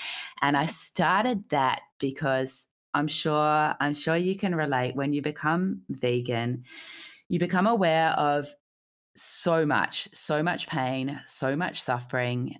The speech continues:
Um, you've made this compassionate lifestyle choice, and you've done it,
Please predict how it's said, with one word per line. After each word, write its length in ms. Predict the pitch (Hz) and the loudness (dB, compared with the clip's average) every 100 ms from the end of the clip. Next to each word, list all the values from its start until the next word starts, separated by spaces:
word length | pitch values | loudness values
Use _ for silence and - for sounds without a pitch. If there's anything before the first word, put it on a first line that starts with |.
| _ | _
Um, 520 | 143 127 120 131 - - | -6 -4 -2 -2 -4 -4
you've 220 | 143 139 | -4 0
made 220 | 143 147 | 0 0
this 180 | 151 165 | 0 -4
compassionate 720 | - 147 - 127 127 - - | -2 -4 -2 -2 -2 -4 -4
lifestyle 600 | 120 120 123 - 127 120 | 0 0 0 -2 0 0
choice, 640 | 123 - 123 117 117 127 - | -2 -6 0 0 0 -4 -6
and 320 | 120 120 127 - | -2 -2 -2 -2
you've 200 | 139 131 | -4 0
done 220 | 127 127 | 0 2
it, 220 | 123 - | 0 -4